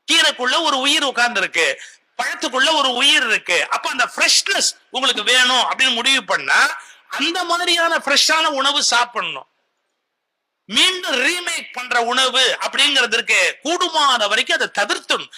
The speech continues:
ஏதோ ரொம்ப மிச்சமா போச்சு, வேஸ்டா போக வேண்டாமே. பெண்களுக்கு ஒரு கெட்ட பழக்கம் உண்டு. நான் என்ன பண்ணுவேன், மிச்சமாயி போச்சு, வீணா போகுது,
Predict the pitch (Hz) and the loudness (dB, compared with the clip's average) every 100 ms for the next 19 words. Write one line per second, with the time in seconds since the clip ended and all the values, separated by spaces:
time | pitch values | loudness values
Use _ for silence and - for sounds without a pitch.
0 | - 175 294 262 285 339 415 392 - 339 | -12 -4 -2 0 -2 -6 -6 -6 -2 2
1 | 311 269 269 269 254 269 262 254 254 220 | 2 0 0 0 0 0 2 0 0 0
2 | 214 190 190 190 190 - _ _ _ 247 | 0 2 0 2 0 -2 _ _ _ -4
3 | 339 370 294 269 - 196 - - 208 196 | 0 0 2 0 0 -2 0 0 0 0
4 | 196 180 170 165 - _ _ 214 220 277 | 0 -2 0 -2 -2 _ _ -4 -2 -4
5 | 220 208 190 180 180 - 202 - 262 208 | -4 -2 2 2 0 -4 -8 -2 2 0
6 | - 165 - 160 - _ - 262 269 - | 0 -4 0 -2 -2 _ -4 0 0 -2
7 | 165 151 151 151 | -4 -2 -2 -2